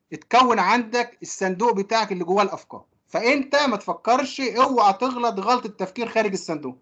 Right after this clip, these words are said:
لا، حط لنفسك هدف إن أنا أتفوق السنة دي، أتفوق في الامتحان اللي بتاع الأسبوع الجاي، ده هدفك. بعد ما تخلص تطلع الدرجة اللي بعدها وهكذا. ماشي، في أحمد عبد الفتاح، أستاذ أحمد عبد الفتاح.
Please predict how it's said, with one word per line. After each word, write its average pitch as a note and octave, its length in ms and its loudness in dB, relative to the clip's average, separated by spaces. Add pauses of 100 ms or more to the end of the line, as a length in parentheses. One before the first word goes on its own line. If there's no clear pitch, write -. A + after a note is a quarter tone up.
(120)
لا، - 300 2 (360)
حط G#3+ 240 0
لنفسك A3 380 -2
هدف C#4+ 300 2 (380)
إن E3+ 100 -2
أنا A3 120 4
أتفوق B3+ 560 4
السنة B3+ 440 2
دي، E3+ 160 -6
أتفوق B3 500 4
في B3 100 -6
الامتحان A3+ 460 -2
اللي A#3+ 120 -2
بتاع A#3+ 140 0
الأسبوع G#3+ 300 -2
الجاي، D3 340 -6 (200)
ده A#3 80 4
هدفك. G#3+ 440 2 (840)
بعد C#4 260 6
ما C4 80 4
تخلص D#4 460 2 (420)
تطلع C4+ 300 0
الدرجة G#3+ 300 0
اللي F3+ 100 -2
بعدها C3 280 -6 (120)
وهكذا. F#3+ 440 0 (760)
ماشي، G3+ 300 -2
في G#3 180 -4
أحمد G3+ 220 -4
عبد E3+ 140 -4
الفتاح، E3 440 -8
أستاذ G3 200 -8
أحمد F#3+ 220 -6
عبد D3+ 140 -8
الفتاح. A#3+ 380 -4